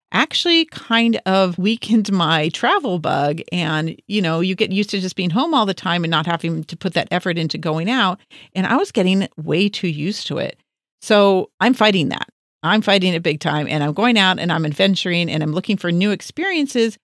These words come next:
because I need to fill my well with ideas and images,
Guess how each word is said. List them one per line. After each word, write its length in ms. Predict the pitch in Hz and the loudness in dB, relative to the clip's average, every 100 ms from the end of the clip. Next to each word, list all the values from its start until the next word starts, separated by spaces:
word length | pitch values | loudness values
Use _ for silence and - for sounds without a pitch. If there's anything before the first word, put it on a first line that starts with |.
| - | -6
because 320 | 202 220 208 | 0 0 0
I 140 | 196 208 | 0 2
need 280 | 208 269 277 | 4 4 2
to 100 | 180 | -6
fill 580 | - 220 214 214 220 - | -4 0 2 4 0 -2
my 460 | 180 170 160 160 165 | -2 0 2 2 0
well 440 | 160 156 151 151 | 2 2 2 2
with 160 | - 160 | 0 -2
ideas 680 | 151 151 226 220 214 208 - _ _ 165 | -2 -2 2 4 6 2 -2 _ _ -6
and 160 | 156 | -4
images, 640 | - 226 214 208 190 190 190 | 2 2 4 2 2 2 -2